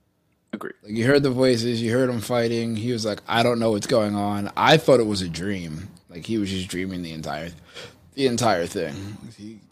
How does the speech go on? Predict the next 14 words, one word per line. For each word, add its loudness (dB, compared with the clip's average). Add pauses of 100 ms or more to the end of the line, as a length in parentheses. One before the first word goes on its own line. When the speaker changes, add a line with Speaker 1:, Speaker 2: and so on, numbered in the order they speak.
(120)
Speaker 2:
like -12
you -4
said, 2
he 2
woke 0
up 2
and -6
he -2
was -2
still -4
chained -2 (360)
in -4
the -2
bed. -6